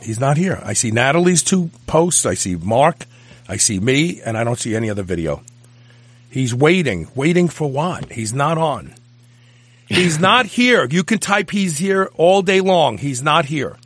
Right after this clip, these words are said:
Speaker 1: He is not on the sc-, I can't bring up his camera. I can't bring up his camera.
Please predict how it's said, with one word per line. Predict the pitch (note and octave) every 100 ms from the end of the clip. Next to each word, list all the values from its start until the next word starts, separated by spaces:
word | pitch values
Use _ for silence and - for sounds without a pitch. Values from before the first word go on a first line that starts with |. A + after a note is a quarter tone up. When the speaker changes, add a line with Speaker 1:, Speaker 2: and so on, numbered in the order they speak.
| _ _ _ _
Speaker 1:
He | -
is | C3 A2+
not | C#3+ D#3+
on | E3 D#3
the | D#3
sc-, | - -
I | B2+
can't | - G3+ G3
bring | D3+ F#3
up | E3+ -
his | D#3+
camera. | - E3+ G3 A2+ - _ _ _ _ - _ _ _ _ _
I | -
can't | - D3
bring | D3 D3+
up | C3+
his | C3+
camera. | - A2+ E2+ D2